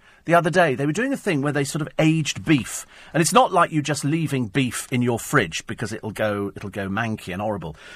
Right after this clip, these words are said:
But this is beef which is, apparently it's by appointment to the Queen. Aged beef, and some of it twenty-one days, and they just take the mould off, and it's, uh, it seems to be all perfect. Thomas, uh, thought that Professor Green was happy with his marriage.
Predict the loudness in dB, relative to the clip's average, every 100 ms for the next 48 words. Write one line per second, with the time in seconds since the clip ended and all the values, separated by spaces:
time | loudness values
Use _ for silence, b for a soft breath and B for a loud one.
0 | -4 0 2 2 2 2 2 0 -2 0
1 | 0 -2 -6 -2 -2 -2 -2 0 0 2
2 | 0 2 -4 -6 -2 -2 -2 -4 -6 b
3 | b b b b 2 4 2 -2 0 0
4 | 0 -2 -2 -2 -2 -4 -4 -2 0 0
5 | 2 0 0 0 -2 -2 -4 -4 -2 2
6 | 4 4 2 -2 -4 -6 -8 -6 -2 -2
7 | B B B -10 -6 0 0 2 2 2
8 | 2 -2 -2 0 4 6 4 0 -8 _
9 | 2 4 0 0 0 -2 -6 -6 -4 -4
10 | -4 -4 -4 -2 -2 -2 -2 -2 2 2
11 | 2 -2 -8